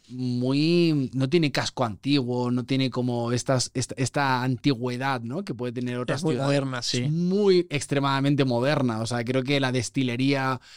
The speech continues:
Speaker 1: el distille-, Distillery District o algo así que
Speaker 2: Sí.
Speaker 1: se llama, que es como esa fábrica que han como r-,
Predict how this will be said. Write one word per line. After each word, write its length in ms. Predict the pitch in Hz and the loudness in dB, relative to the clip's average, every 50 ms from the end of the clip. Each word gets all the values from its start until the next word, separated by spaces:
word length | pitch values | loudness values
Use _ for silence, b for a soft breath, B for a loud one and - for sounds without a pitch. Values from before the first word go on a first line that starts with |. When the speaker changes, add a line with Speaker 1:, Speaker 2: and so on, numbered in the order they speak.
| B B B | B B B
Speaker 1:
el 340 | - 113 120 117 117 120 120 | -4 -2 -2 -4 -6 -4 0
distille-, 800 | 139 139 120 - - 147 139 135 131 127 127 - 131 127 120 - _ _ - | 0 0 0 0 -2 0 2 4 4 4 2 0 -4 -10 -12 -14 _ _ -8
Distillery 520 | 120 117 - - - 165 160 156 143 135 | -8 -8 -6 -4 -2 0 0 0 0 -2
District 580 | 117 120 160 170 - - - 127 127 120 117 117 | -2 -2 -2 -2 -2 -4 -4 -4 -4 -4 -4 -2
o 60 | 131 | -2
algo 120 | 135 131 127 | -2 0 -2
así 120 | 120 - | -2 -2
que 120 | - - 135 | 0 0 2
Speaker 2:
Sí. 60 | 160 | 2
Speaker 1:
se 40 | 175 | 2
llama, 240 | 135 135 156 180 - b b b b b - | 0 -2 -4 -6 -8 b b b b b -6
que 80 | - | -6
es 100 | 139 - | -4 -4
como 360 | - 160 156 151 143 135 127 131 | -4 -2 -2 -2 0 0 0 0
esa 200 | 135 131 143 123 | 0 0 -2 -2
fábrica 640 | - - 143 143 139 143 143 131 139 139 135 131 | 0 0 0 2 2 2 0 0 0 0 -2 0
que 100 | 120 127 | 0 0
han 280 | 123 127 127 131 135 127 | 0 0 0 0 0 0
como 280 | 135 131 127 127 123 123 | 0 0 2 2 2 2
r-, 200 | 123 123 117 | 2 0 -2